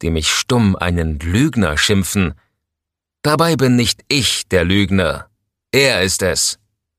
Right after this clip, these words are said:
Soleil duckte sich unter den Worten des Mannes, die sich wie Schläge anfühlten.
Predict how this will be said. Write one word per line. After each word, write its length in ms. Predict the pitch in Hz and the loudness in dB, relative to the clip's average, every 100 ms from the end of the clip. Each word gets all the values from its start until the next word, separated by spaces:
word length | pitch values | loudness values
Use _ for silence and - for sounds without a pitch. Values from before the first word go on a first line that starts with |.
| _ _ _ _ _ _ _ - | _ _ _ _ _ _ _ -4
Soleil 360 | 117 113 127 | -2 0 -2
duckte 380 | - 135 - 95 | -4 -6 -2 -2
sich 260 | 82 82 - | 0 -4 -4
unter 260 | 98 92 | -2 0
den 220 | 87 85 | 0 0
Worten 280 | 90 101 107 | -2 -2 0
des 200 | 92 85 | 0 0
Mannes, 420 | 101 98 101 - - - _ - | 0 0 0 -2 -6 -20 _ -8
die 80 | 95 | -4
sich 220 | 92 90 | -2 -2
wie 160 | 95 87 | -2 -2
Schläge 500 | - - 110 113 95 | -2 -2 -2 -2 -2
anfühlten. 680 | 87 82 - 85 - - | -2 -4 -6 -6 -6 -12